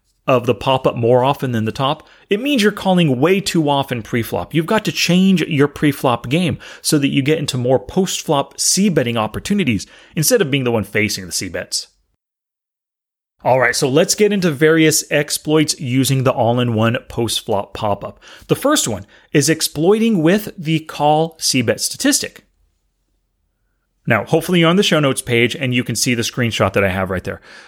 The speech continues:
You might have noticed that I have fold to C-bet and call C-bet stats, uh,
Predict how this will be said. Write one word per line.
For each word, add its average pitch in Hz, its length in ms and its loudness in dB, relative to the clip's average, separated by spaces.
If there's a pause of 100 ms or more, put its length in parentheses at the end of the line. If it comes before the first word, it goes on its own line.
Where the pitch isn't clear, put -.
(120)
You 151 160 2
might 165 500 0
have 208 240 -2
noticed 139 460 0
that 123 100 2
I 120 120 2
have 135 420 0
fold 196 480 0
to 214 100 -4
C-bet 117 580 0
and 127 220 -2
call 160 340 -2
C-bet 120 500 -4
stats, - 500 -6 (440)
uh, 104 720 0